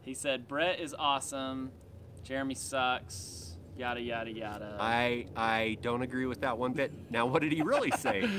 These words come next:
Speaker 1: <laughs> He said, "Check out my progress. I will get there soon. No stopping me now. Thanks, guys." No, thank you, it's Mister T A three twenty-nine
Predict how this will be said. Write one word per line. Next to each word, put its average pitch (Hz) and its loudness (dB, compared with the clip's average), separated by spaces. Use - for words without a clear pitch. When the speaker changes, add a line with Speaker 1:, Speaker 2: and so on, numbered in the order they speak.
Speaker 1:
<laughs> - -12
He 214 2
said, 214 4
"Check 226 4
out 233 6
my 220 4
progress. 190 4
I 160 0
will 156 0
get 175 -2
there 170 2
soon. 151 0
No 156 0
stopping 175 0
me 170 -6
now. 123 -2
Thanks, 131 -4
guys." 98 -4
No, 170 -4
thank 294 -8
you, 127 -12
it's - -14
Mister 120 -8
T 135 -2
A 107 -6
three 127 -6
twenty-nine 110 -8